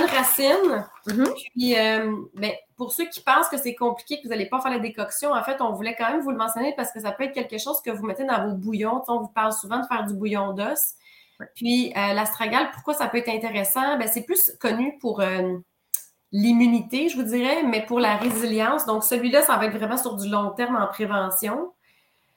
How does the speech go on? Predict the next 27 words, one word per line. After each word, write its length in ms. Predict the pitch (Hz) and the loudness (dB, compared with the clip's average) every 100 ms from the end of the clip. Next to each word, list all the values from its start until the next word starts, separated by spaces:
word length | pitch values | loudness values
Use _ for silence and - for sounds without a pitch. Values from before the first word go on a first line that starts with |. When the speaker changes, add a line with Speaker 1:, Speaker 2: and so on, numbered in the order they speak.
| _ | _
Speaker 1:
Euh, 400 | 196 202 208 202 - - _ _ | 0 2 2 0 -4 -12 _ _
pourquoi 320 | - 214 - 311 | -12 -4 4 4
je 80 | 320 | 4
pense 240 | 269 277 | 2 2
que 80 | 269 | 0
c'est 140 | - | -2
in-, 200 | 226 220 | 0 0
intéressant 420 | 214 220 208 269 | -2 -2 -2 -2
pour 160 | 285 254 | -2 -2
les, 280 | 208 196 180 | 0 0 -2
justement, 380 | 180 214 214 226 | -2 -2 0 -2
vu 120 | 190 | -2
qu'on 140 | 202 | -6
parle 240 | 196 214 214 | -2 0 0
beaucoup 180 | 196 220 | -4 -4
d'hormones 380 | 214 214 233 | -4 0 0
féminines 400 | 233 214 202 220 | 0 0 0 2
aujourd'hui, 580 | 240 196 190 190 214 277 | 2 0 -2 -4 -2 0
c'est 160 | 311 214 | 0 -2
que 60 | - | -2
c'est 180 | 220 | -4
connu 420 | - 220 240 311 - | -2 0 2 0 -2
pour 160 | 269 247 | -4 -2
les 160 | 220 185 | -2 -4
femmes 360 | - 269 277 | -2 -2 -2
qui 120 | 277 202 | -2 -4
auraient, 400 | 202 240 262 | -2 -2 -2